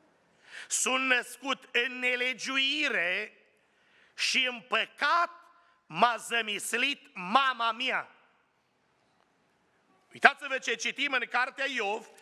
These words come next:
de data aceasta în capitolul paisprezece. Scriptura ne spune la versetul patru așa:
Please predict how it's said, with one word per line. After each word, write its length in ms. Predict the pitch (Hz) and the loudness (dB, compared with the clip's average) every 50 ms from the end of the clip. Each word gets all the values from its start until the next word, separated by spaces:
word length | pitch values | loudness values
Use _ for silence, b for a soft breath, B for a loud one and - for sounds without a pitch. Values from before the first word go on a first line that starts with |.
| B B B B B B | B B B B B B
de 140 | - 196 | -2 0
data 260 | 208 233 247 262 - 247 | 2 2 0 0 -2 -6
aceasta 800 | 233 - 247 247 254 - - - 240 233 233 226 226 - B B B B B B | -4 -2 -2 -2 -2 -2 -2 0 0 0 0 -2 -6 -10 B B B B B B
în 320 | - 185 226 254 247 233 175 | -2 -2 -2 -2 -4 -8 -4
capitolul 1080 | - 233 226 226 - 269 269 - - 262 247 247 240 240 233 226 214 208 - - - - | -2 -2 -2 -2 -4 -10 -8 -4 -2 -2 0 0 0 0 0 0 0 -2 -6 -18 -10 -2
paisprezece. 1500 | - 254 277 294 294 285 254 - - - - 240 233 226 196 147 180 180 170 165 - - 185 175 185 208 226 - - _ _ _ _ _ _ _ _ _ _ _ _ _ _ _ _ b b b b b b b b b b b b b b b b b b b b b b b b | 0 0 0 0 -2 -6 -10 -12 -14 -10 -6 -4 -4 -4 -4 -4 -4 -4 -4 -4 -4 -4 -2 -2 -2 -2 -4 -8 -18 _ _ _ _ _ _ _ _ _ _ _ _ _ _ _ _ b b b b b b b b b b b b b b b b b b b b b b b b
Scriptura 960 | b - - - - - 247 247 - - - 339 330 311 294 285 277 277 277 - | b -6 -6 -2 0 0 0 0 -2 -6 -4 0 2 2 2 2 0 -2 -4 -8
ne 200 | - 226 233 226 | -8 -4 -4 -4
spune 720 | 202 - - - - 302 302 285 269 262 262 262 254 247 - - B B B | -4 -4 -10 -6 -4 -2 0 2 2 2 2 2 0 -2 -6 -10 B B B
la 180 | - 180 226 233 | 2 2 2 2
versetul 640 | - 220 226 214 - - 277 277 277 262 240 220 196 | 2 -4 -8 -8 -4 -4 -4 -4 -2 0 -2 0 2
patru 400 | 247 262 254 247 240 247 226 226 | 2 2 2 0 -2 -4 -2 0
așa: 600 | 226 208 - - 208 170 147 135 123 - _ | 0 0 -2 -2 -2 -2 -4 -6 -10 -18 _